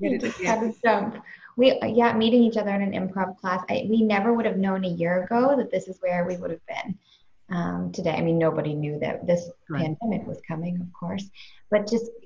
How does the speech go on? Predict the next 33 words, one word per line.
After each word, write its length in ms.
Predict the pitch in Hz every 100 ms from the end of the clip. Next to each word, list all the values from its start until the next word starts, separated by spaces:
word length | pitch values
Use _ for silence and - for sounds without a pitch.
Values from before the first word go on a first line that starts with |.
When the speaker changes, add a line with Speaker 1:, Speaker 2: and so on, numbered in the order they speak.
| -
Speaker 2:
just 220 | 214 -
put, 160 | - 208 -
put, 260 | 202 208 -
put 160 | 226
yourself 380 | 233 240 240 233
out 220 | 202 226 220
there. 200 | 180 180
There 220 | 185 180
are 80 | 185
online 420 | 180 185 190 185
Zoom 180 | 180 180
cla-, 160 | 185 -
you 140 | 190
know, 280 | 180 175 185 -
it's 240 | - - -
classes 400 | - 165 - 185 - _ _ -
that 80 | 185
you 120 | 202
can 200 | - 180
take 420 | 175 175 175 196 185
and, 240 | 175 175 - - _ _ _ 180
um, 460 | 180 175 175 190 196 _ _ _ _ -
find 220 | 196 208
people 420 | 214 190 214 254
that 220 | 285 240 208
you're 240 | 202 214
simpatico 760 | - 208 196 196 220 226 269
with 480 | 269 285 370 427 - 294
to 140 | 240
take 320 | - 269 269 -
the 160 | 294
plunge 320 | - 254 359 262
with. 300 | 180 -